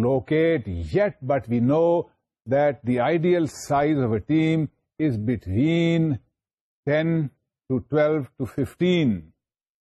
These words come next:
اس سے بڑا سائز جو ہے، اس میں گروپ کی کوہیژن یا ٹیم کی کوہیژن پہ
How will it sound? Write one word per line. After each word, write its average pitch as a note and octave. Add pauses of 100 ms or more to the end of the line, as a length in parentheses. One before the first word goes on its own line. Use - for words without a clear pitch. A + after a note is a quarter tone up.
(300)
اس F3
سے D#3
بڑا C3 (120)
سائز B2+
جو G#2+
ہے، E3+ (500)
اس -
میں F3 (380)
گروپ D#3+
کی E3+
کوہیژن D3+
یا B2
ٹیم D#3
کی B2
کوہیژن C#3
پہ D#3+